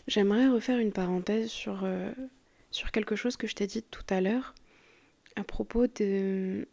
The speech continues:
du fait qu'on se dise parfois, euh, « Ouais, mais c'est trop tard, je suis allée trop loin, euh,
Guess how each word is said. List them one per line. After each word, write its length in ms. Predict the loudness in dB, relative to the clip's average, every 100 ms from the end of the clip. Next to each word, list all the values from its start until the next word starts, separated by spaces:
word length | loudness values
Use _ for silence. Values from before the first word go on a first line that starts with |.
| _ _ _
du 160 | -6 -4
fait 200 | -4 -4
qu'on 180 | -4 -4
se 140 | -4
dise 260 | -4 -4 -4
parfois, 580 | -6 -8 -4 0 0 -2
euh, « 200 | -4 -10 _ _ _ _ _ _ -14 -4
Ouais, 60 |
mais 140 | -2 -2
c'est 160 | -4
trop 160 | -6 -6
tard, 280 | -4 -4 -4
je 60 |
suis 100 | -4
allée 160 | -4 -6
trop 200 | -4 -2
loin, 540 | 0 0 0 0 0
euh, 200 | -2 -4